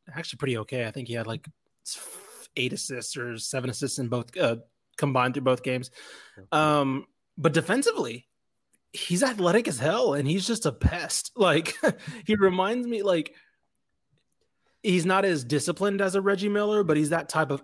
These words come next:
Speaker 1: active player where it's like, if he, if Mark Adams wants to turn on a press,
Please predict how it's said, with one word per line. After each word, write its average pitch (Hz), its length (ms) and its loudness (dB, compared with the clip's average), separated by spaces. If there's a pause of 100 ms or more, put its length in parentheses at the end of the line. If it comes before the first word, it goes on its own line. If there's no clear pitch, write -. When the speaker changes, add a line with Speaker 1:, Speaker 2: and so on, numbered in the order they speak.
Speaker 1:
active 127 680 -6 (100)
player 120 540 -6 (220)
where 147 140 0
it's 131 120 -4
like, 139 260 -2
if 147 140 2
he, 160 220 -8 (180)
if 147 120 -2
Mark 165 280 0
Adams 170 280 2
wants 147 200 -4
to 160 80 -8
turn 170 240 0
on 156 100 2
a 131 60 -2
press, 143 680 -2